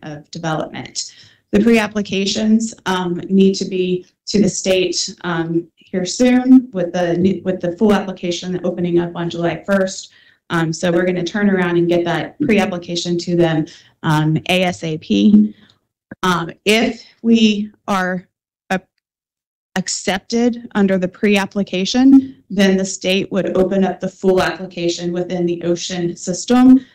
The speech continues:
which is the system where we actually, online system that we upload and actually,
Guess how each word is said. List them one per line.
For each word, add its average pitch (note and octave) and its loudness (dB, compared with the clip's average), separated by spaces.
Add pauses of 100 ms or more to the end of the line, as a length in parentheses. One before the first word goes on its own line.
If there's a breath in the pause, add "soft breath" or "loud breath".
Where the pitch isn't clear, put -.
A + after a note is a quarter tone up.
(100)
which F#3+ -2
is F#3+ -8
the F#3 -8
system F3+ -6
where E3+ 2
we E3+ 0
actually, D#3+ -2
online E3+ 2
system E3 -6
that D#3+ -2
we E3+ 4
upload D#3+ -4
and E3 -4
actually, D#3 -2